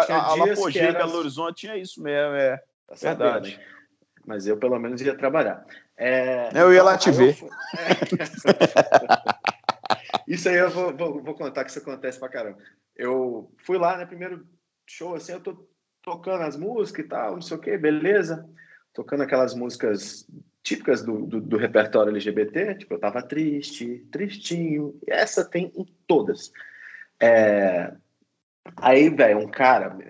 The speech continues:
Speaker 2: dois caras, assim, velho, gigante, mas gigante.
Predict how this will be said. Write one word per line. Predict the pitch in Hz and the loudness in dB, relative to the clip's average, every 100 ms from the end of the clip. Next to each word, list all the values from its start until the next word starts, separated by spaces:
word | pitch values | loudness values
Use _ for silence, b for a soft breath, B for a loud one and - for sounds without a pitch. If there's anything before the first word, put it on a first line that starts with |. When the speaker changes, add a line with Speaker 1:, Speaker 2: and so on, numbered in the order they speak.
| - | -14
Speaker 2:
dois | - 139 135 | -4 -2 -2
caras, | 113 98 87 - | -4 -4 -6 -16
assim, | 87 | -20
velho, | 82 - _ _ | -20 -20 _ _
gigante, | 110 131 113 110 90 - - - _ _ _ | -14 -12 -8 -8 -10 -16 -20 -20 _ _ _
mas | 104 113 113 - - - | -12 -12 -12 -18 -20 -8
gigante. | 165 127 143 143 131 - - | -8 -2 2 2 0 -10 -16